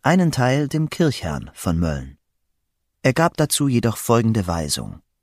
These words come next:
Wenn Gott, der Herr, über ihn geböte und er stürbe, so solle man seinen Leichnam in geweihter Erde begraben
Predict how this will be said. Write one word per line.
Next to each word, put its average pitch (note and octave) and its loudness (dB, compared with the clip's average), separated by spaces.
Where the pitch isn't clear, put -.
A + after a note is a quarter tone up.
Wenn A#2 4
Gott, - -2
der - -8
Herr, G#2 0
über G2 -2
ihn F2 -4
geböte G2 0
und - -4
er - -8
stürbe, G2 0
so C#3+ 4
solle F#3 4
man D#3+ 4
seinen A2+ 4
Leichnam G2+ 0
in G#2 0
geweihter F2+ -2
Erde F2 -2
begraben A2+ 2